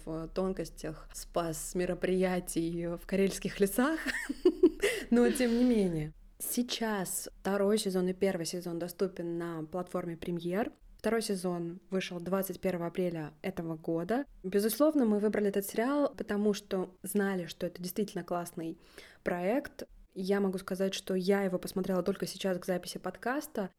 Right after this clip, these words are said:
и это некий такой нюанс мой личный, потому что мне очень трудно смотреть триллеры, постапокалипсис, всё это я очень тяжело воспринимаю, но я знаю, что это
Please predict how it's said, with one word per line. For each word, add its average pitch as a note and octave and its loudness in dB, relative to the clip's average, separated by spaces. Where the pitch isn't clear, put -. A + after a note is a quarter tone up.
и F3 -2
это G#3+ 0
некий G3+ 2
такой F#3 0
нюанс G3+ 6
мой F#3 4
личный, G3+ 2
потому - -10
что - -4
мне G3 4
очень G#3+ 2
трудно G3 0
смотреть F#3 -2
триллеры, A#3+ 0
постапокалипсис, A3 0
всё G3 2
это F#3 0
я F3+ -4
очень F#3 0
тяжело F#3 2
воспринимаю, F#3+ 2
но A#3+ 4
я F#3+ 4
знаю, G#3+ 4
что A3 0
это F#3+ -2